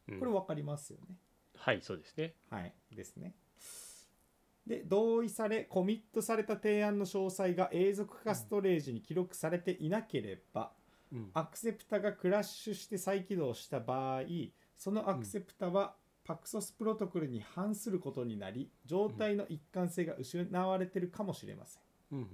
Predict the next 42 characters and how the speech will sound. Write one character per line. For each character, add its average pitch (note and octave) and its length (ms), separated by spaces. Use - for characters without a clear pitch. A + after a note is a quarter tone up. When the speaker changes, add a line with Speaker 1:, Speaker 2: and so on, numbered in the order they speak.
Speaker 1:
ん。 - 20
Speaker 2:
う F#2 40
ん。 F2 120
ま F3+ 80
あ、 - 20
そ A#2 120
う - 20
で F2 60
す - 100
よ - 80
ね。 D3 120
途 D#3 140
中 G#3 200
で G3+ 260
途 G3 140
絶 F#3+ 120
え A#2+ 80
ち - 100
ゃ G2 40
う F#2 160
と、 - 260
Speaker 1:
は - 160
い。 F#2+ 100
Speaker 2:
は A#2+ 120
い、 A2+ 160
状 D3+ 180
態 D#3+ 120
の D#3 60
一 D3 60
貫 D3 140
性 C#3+ 120
っ - 20
て C3+ 140
い - 20
う B2+ 60
の G2+ 100
は - 120
壊 D#3 140
れ - 80
て - 60
し - 80
ま - 100